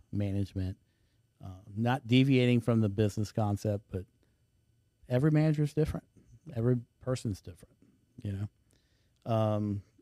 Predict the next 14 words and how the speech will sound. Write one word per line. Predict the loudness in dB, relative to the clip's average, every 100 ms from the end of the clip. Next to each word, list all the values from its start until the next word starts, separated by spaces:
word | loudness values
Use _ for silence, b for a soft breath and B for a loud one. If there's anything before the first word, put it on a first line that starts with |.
| -10 -2
and | 0
again, | 2 2 2
it's, | 0 -2 -10 -14 -6
you | 0 0
know, | 0 -2 -6 _ _ _ _ _ _ _ _ _ _ -20 -12
th-, | -10 -6
I | -4
think | -2 -4
the | -4
third | 0 2 2
thing | 2 2
would | 0 0
be | 0 0 -2 -6 _
just | -6 -6 -8